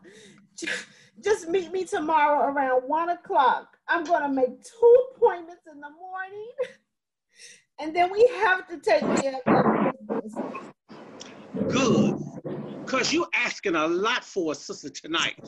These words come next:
Speaker 1: Oh.
Speaker 2: But this is the last, the last damn time I'm gonna pretend like I don't know what's up. I can't wait until thi-, this is all over.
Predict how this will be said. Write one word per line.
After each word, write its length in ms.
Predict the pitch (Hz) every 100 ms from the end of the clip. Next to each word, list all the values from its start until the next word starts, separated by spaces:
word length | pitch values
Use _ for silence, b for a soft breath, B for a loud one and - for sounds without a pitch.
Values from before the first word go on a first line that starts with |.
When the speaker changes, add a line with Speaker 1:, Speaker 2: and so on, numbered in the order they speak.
| - _ _ 415
Speaker 1:
Oh. 220 | 392 403
Speaker 2:
But 200 | 214 214
this 220 | 294 285
is 140 | 233 -
the 140 | 190
last, 1040 | 190 208 226 262 269 285 302 339 - - _ B B
the 580 | - 226 233 226 240 240
last 580 | 262 294 311 320 302 - _ -
damn 520 | 226 254 254 294 330
time 560 | - - 320 330 285 240
I'm 120 | 220 233
gonna 180 | 233
pretend 480 | 226 240 - 285 262
like 200 | 214 214
I 80 | 220
don't 200 | 214 220
know 120 | 226 226
what's 240 | 262 269
up. 300 | 349 349 - - _ _ _ _ 370 370 339 -
I 100 | 285
can't 320 | 311 254 196 151
wait 180 | 151 208
until 260 | 185 196 151
thi-, 180 | 175 - - 190
this 180 | 175 170
is 100 | 143
all 300 | 160 143 147
over. 260 | 165 -